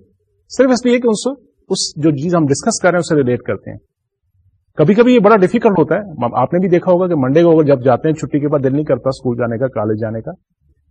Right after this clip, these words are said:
اسی طرح ہم جب لوگ کام کرتے ہیں، تو جب چھٹیاں ہوتی ہیں، تو اس کے بعد دف-، آفس جانے کا دل نہیں کرتا۔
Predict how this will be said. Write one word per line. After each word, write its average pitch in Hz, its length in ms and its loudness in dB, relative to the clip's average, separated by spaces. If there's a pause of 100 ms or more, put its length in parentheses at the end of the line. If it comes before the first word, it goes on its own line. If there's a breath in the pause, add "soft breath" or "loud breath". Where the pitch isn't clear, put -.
اسی 196 220 -2
طرح 277 100 4
ہم 254 120 4
جب 254 120 2
لوگ 240 180 6
کام 214 240 4
کرتے 214 260 0
ہیں، 254 80 -6 (1600)
تو 156 60 -10
جب 175 160 2
چھٹیاں 214 420 -2
ہوتی 202 220 4
ہیں، 190 160 0
تو 226 60 -2
اس - 140 -6
کے 214 80 4
بعد 190 180 4
دف-، 151 320 -4
آفس 147 300 -2
جانے 143 200 0
کا 185 80 -4
دل 123 180 -2
نہیں 113 120 -4
کرتا۔ 98 240 -6